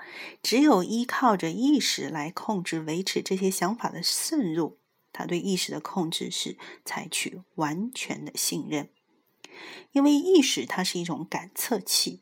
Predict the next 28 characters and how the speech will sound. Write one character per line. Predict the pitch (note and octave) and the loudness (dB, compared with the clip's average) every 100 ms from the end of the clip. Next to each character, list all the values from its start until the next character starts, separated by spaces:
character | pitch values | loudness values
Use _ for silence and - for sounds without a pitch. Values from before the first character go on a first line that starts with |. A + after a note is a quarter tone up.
| - | -6
接 | - G3 | 0 0
受 | G3 G3+ | 2 0
了 | E3+ | 0
意 | F#3 G3+ | 0 0
识 | - | -2
点 | F3 D#3 | -4 -6
的 | D3 | -6
输 | - - A3 | -4 0 0
入， | A3+ A#3+ D3 _ _ - | 2 0 -2 _ _ -6
所 | - F#3+ | 2 2
以 | F3 D3+ | 2 -4
潜 | - - D#3 | -6 -4 -2
意 | F#3+ A3+ | 0 0
识 | - | -2
觉 | F#3 E3 | -2 0
得 | F3 E3+ | 2 2
身 | - A3 | 2 0
体 | A3+ - B2 - _ _ _ | -2 -6 -10 -12 _ _ _
是 | - | -8
生 | - - A3 | -2 0 2
病 | C#4 B3+ | 4 4
了， | C3+ - _ _ _ _ _ - _ | 2 -4 _ _ _ _ _ -20 _
这 | E3+ | -4
个 | D#3 | -2
是 | - E3+ | -2 0
事 | F#3 | 2
实。 | E3+ - F#2 - - _ - | 2 0 -2 -6 -14 _ -10
啊， | D#3 | -10